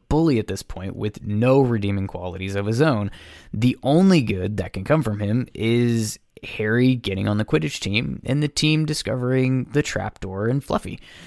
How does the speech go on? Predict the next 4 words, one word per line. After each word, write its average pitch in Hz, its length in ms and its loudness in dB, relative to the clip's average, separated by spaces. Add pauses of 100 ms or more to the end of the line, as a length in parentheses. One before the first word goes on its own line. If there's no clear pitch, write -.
(340)
Neither 113 1080 0 (440)
would 120 200 0
have 110 60 0
happened, 104 540 -6